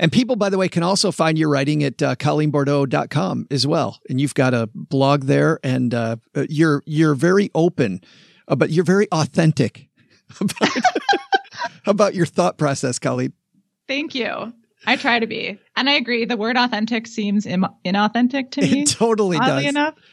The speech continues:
Speaker 1: We need a new word that's the new
Speaker 2: We need a
Speaker 1: real.
Speaker 2: new word. I
Speaker 1: Yes.
Speaker 2: know. I feel like I think about this a lot at work, that, you know, when you work for an organization or big formal corporation, there's almost this, like, unsaid expectation that you have to fit this mold. And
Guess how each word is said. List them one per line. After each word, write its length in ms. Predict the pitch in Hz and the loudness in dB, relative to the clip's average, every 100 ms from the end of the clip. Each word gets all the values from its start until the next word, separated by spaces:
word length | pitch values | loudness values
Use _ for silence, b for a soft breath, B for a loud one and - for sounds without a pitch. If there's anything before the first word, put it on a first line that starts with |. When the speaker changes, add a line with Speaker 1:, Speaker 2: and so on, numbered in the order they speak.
| b - | b -2
Speaker 1:
We 160 | 214 | 0
need 160 | 254 285 | 2 2
a 80 | 240 | 2
new 220 | 202 214 | 2 2
word 440 | 170 165 151 110 - - | 2 2 0 -2 -6 -4
that's 220 | 160 - | -4 0
the 100 | 160 | 0
new 160 | 151 254 | 2 2
Speaker 2:
We 60 | 320 | 0
need 40 | |
a 60 | 302 | 0
Speaker 1:
real. 180 | 262 | 2
Speaker 2:
new 40 | 196 | 0
word. 340 | 180 190 - - | 0 -2 0 0
I 60 | |
Speaker 1:
Yes. 80 | 202 | 2
Speaker 2:
know. 320 | 190 - - b b _ | 2 0 -2 b b _
I 180 | 233 294 | 0 0
feel 140 | 381 453 | 0 -2
like 140 | 508 - | -4 -6
I 80 | 233 | -6
think 140 | 262 277 | -6 -6
about 140 | 415 | -6
this 100 | 392 | -6
a 40 | 214 | -4
lot 200 | 180 190 | 0 0
at 120 | - | -2
work, 360 | 180 190 240 - _ _ | -4 -4 -6 -14 _ _
that, 300 | 202 190 - - | -2 0 -2 -4
you 100 | 220 | -4
know, 60 | 214 | 0
when 120 | 208 | 0
you 80 | 208 | 0
work 220 | 226 226 | 0 0
for 220 | 240 185 - | -2 -2 -4
an 80 | 190 | -2
organization 680 | 185 190 190 175 180 202 | 0 0 0 0 -2 0
or 200 | 175 170 - | 2 0 0
big 160 | 208 190 - | 0 0 0
formal 240 | 202 185 | 2 2
corporation, 760 | 185 180 175 160 185 240 262 311 B B _ | 2 0 2 0 2 2 2 0 B B _
there's 140 | 240 214 | 0 2
almost 420 | - 214 240 240 | 4 4 2 2
this, 200 | 330 - | -2 2
like, 180 | 247 233 | 0 0
unsaid 500 | 165 170 185 202 185 | -2 0 0 2 2
expectation 640 | 175 - 185 185 170 165 208 | 2 -2 -6 -2 -2 2 2
that 100 | 185 | 4
you 100 | 190 | 4
have 200 | 185 170 | 2 2
to 80 | 190 | -2
fit 220 | 185 180 | -2 -2
this 200 | - 180 | -2 -2
mold. 400 | 165 156 180 233 B B B _ | -2 0 2 0 B B B _
And 480 | 196 185 175 180 | 0 2 2 0